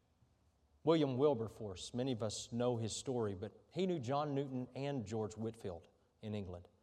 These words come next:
He wasn't saved as an early age, but he was exposed to the gospel when he was young. But he, instead of believing in Christ, he just went into, on into business, and at the age of twenty-one, he became a member of British Parliament. He was really successful at a young age, and,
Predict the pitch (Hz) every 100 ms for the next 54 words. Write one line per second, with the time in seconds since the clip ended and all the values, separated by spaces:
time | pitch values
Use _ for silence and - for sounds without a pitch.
0 | - - - 196 214 175 143 190 185 151
1 | 131 147 151 151 165 190 135 156 160 147
2 | 143 - 269 285 180 131 190 214 - 139
3 | 131 139 139 139 135 113 127 127 156 156
4 | - - - - - 151 180 156 - 156
5 | 151 226 262 185 180 196 185 165 147 202
6 | 214 196 170 160 220 185 196 185 160 165
7 | 147 156 185 165 135 151 180 190 - 147
8 | 135 131 143 180 160 - 170 160 143 147
9 | 151 135 - - 185 180 170 170 160 139
10 | 175 185 165 127 127 156 147 - - 151
11 | 147 120 117 - - - - 190 156 214
12 | 220 185 170 - 208 190 - 180 160 147
13 | 180 180 165 180 175 139